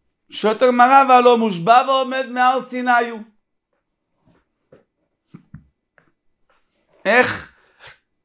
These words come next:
חלה שבועה על דבר שהוא כבר עשו? עכשיו הר"ן מחדד שאנחנו יודעים ששבועה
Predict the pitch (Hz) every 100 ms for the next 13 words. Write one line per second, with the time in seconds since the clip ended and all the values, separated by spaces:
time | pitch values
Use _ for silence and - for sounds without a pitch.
0 | _ - 226 254 247 247 233 214 226 247
1 | 240 220 214 233 247 240 196 208 226 233
2 | 226 208 196 - _ _ _ _ _ _
3 | _ _ _ _ _ _ _ _ _ 147
4 | - 247 226 220 254 254 233 202 190 165
5 | - _ _ _ _ _ _ _ _ _
6 | _ _ _ _ _ _ _ _ _ _
7 | _ _ _ _ _ _ _ _ _ _
8 | _ _ - 214 220 226 226 233 208 220
9 | 269 247 214 180 208 190 214 226 247